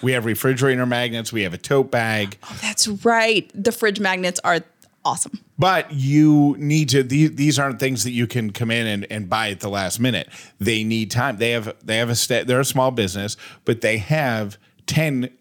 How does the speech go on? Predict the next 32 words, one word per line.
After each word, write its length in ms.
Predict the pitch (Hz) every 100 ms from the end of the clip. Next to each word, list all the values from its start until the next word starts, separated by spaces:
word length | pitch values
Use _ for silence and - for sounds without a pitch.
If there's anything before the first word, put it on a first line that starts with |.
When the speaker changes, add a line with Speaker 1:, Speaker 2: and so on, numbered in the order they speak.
| _
Speaker 1:
artists 720 | 123 165 196 98 85 - - -
who 120 | 135
work 380 | 113 135 165 131
on 180 | 110 -
every 300 | 127 135 131
single 380 | 117 135 120 110
picture 560 | - 131 - 101 92 90 - - -
that 160 | 107 92
comes 400 | 117 104 92 -
through. 360 | 165 185 - - _ -
Ten 220 | 180 180
might 220 | 165 160
sound 360 | - 151 135 -
like, 280 | 143 139 - -
might 440 | 101 127 151 165 -
sound 480 | 147 147 147 120
like 240 | 123 127 117
a 60 |
lot, 380 | 107 104 127 160 _ - _
not 560 | - 92 107 120 165 -
two 200 | - 151
weeks 220 | 151 139
before 280 | - 135 139
Valentine's 640 | 127 131 151 131 113 107
Day. 320 | - 107 107 - _ -
Speaker 2:
No. 260 | 220 160 -
So 400 | - 233 202 190 -
they 320 | 196 208 220
are 160 | - 160
churning 400 | - 277 277 247
it 100 | 220
out 340 | 196 190 -